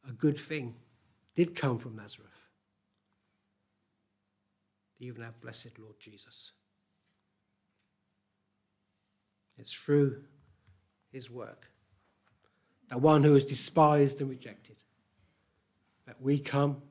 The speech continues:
at the end of a year to bring our worship to him. May we at Gordon Road be a worshipping people in this new year. May we be an obedient people to the word of God.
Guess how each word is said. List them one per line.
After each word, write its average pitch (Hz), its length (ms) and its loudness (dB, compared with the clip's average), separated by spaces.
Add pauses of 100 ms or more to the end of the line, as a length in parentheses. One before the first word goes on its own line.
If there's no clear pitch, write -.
(1040)
at - 80 -20
the 131 100 0
end 143 140 2
of 139 100 0
a 156 60 -6
year 123 340 -10 (1120)
to 127 100 -16
bring 131 260 -8
our 117 80 -12
worship 127 600 -12 (680)
to 127 160 -12
him. 101 260 -20 (1120)
May 160 200 0
we 170 240 6
at 127 100 -2
Gordon 160 260 6
Road 160 240 8
be 151 120 4
a 135 80 6
worshipping 143 500 0
people 135 420 -14 (540)
in 131 120 -12
this 139 160 -6
new 156 180 -4
year. 110 240 -12 (960)
May 147 160 -6
we 151 140 0
be 160 440 0
an 147 140 2
obedient 151 680 4
people 101 380 -20 (640)
to 143 140 -4
the 127 80 0
word 123 260 -2
of 117 140 -14
God. - 280 -20